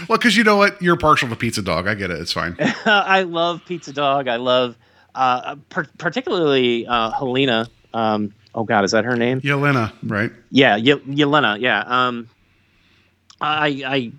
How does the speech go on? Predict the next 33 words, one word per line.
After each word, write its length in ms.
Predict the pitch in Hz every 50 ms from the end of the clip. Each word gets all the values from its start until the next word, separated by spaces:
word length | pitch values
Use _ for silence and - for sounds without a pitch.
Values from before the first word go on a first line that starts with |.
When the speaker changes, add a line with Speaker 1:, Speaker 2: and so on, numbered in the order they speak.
| _ -
Speaker 2:
I, 80 | - 139
Florence 420 | - - 143 156 185 175 151 -
Pugh. 320 | - - 110 95 92 87 - - -
We'll 140 | 107 107 101
just 220 | 104 101 - - - 90 -
call 200 | - 127 110 98
her 80 | 92
that. 200 | 87 87 87 - - - - - - - - - -
Um, 360 | - 120 120 117 117 110 107
I 160 | 113 131 143
loved 240 | 143 139 143 143 131
her 140 | - 160 143
character 420 | - - 147 131 123 - 143 123 120
in 80 | 123
it. 120 | 117 117 -
I 120 | 104 120 120
fell 280 | 117 - 147 120 117
in 160 | 120 110 104 104
love 400 | 107 104 104 107 107 107 98 98 _ _ _ _ _ _ _ _ _
with, 320 | - 101 104 98 - -
um, 640 | 107 104 104 101 98 98 98 98 98 98 104 107 - _ _ _ _ _ _ _ - -
oh, 420 | - - 151 156 160 160 156 151 143
the 100 | 139 135
young 220 | 139 156 160 165
archer. 320 | 165 208 285 - - -
whose 100 | 156 139
Speaker 1:
Uh, 140 | 151 143 135
Speaker 2:
name 120 | 120 170 170
I'm 60 | 170
Speaker 1:
Haley 220 | 170 170 165 165
Speaker 2:
blanking 40 | 180
on. 40 | 220
Speaker 1:
Steinfeld. 520 | - - 139 147 156 151 185 202 202 -